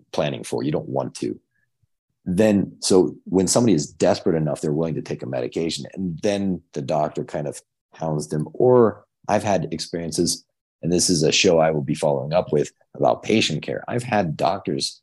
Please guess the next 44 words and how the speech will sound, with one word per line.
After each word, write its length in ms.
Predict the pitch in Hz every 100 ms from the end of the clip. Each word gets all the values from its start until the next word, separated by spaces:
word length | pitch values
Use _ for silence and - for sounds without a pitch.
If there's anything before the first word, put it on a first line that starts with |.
| -
that 100 | 78
have 100 | 78
told 220 | - 82
me 80 | 78
how 320 | 78 78 64
horrible 460 | - 87 104 78 71
the 80 | 69
medications 600 | 82 80 90 - 87 69
I'm 120 | 65
on 180 | 62 60
are 240 | 52 - _ _ _
and 80 | 73
how 100 | 85
they're 140 | 85
gonna 140 | 85 78
make 260 | 80 78
me, 200 | 82 71 - _ _ _
you 80 | 73
know, 100 | 71
lose 320 | 71 98 90
my 160 | 85 71
mind 380 | 73 92 78
and, 200 | 69 65 _ -
and 180 | 64
get 200 | 64 71
dementia. 640 | - 80 104 87 87 62 60 _ _ _ _ _ -
And 360 | 101 98 90 - _ _ _ -
I, 220 | 95 87
you 140 | 69
know, 120 | 80
I'm, 340 | - 85 82 76 _ _
I 200 | - 65 - _ _ _
stay 360 | - - 60 69
well 240 | 78 80
researched. 720 | 90 127 - 92 - - - _
And 140 | - 80
so 160 | 95
my 160 | 85 82
very 300 | 76 80 85
first 300 | - 87 -
question 420 | 104 123 - 90
to 100 | 101
them 220 | 107 - -
was, 420 | 82 80 -